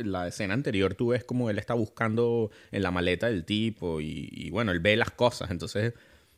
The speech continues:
él, es muy probable que él se haya dado cuenta de eso, pero no se lo puede decir a, a, a Daniel Plainview,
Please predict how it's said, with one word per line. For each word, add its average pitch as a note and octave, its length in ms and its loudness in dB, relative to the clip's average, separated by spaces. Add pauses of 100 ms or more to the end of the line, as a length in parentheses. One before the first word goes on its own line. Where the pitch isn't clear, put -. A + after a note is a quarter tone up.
(120)
él, G#2 360 2
es A2+ 120 2
muy C3+ 200 8
probable C3+ 480 2
que G2+ 260 4
él A#2 220 2
se B2 100 -2
haya G2+ 160 4
dado A2 300 2
cuenta A#2 320 4
de G2 100 4
eso, C3 160 0
pero A#2+ 140 0
no G2 120 0
se B2+ 120 2
lo B2+ 80 4
puede G2+ 220 2
decir G#2+ 360 0
a, A2+ 300 0
a, D#2+ 420 -6
a - 40 0
Daniel G2 420 0
Plainview, A2 440 -2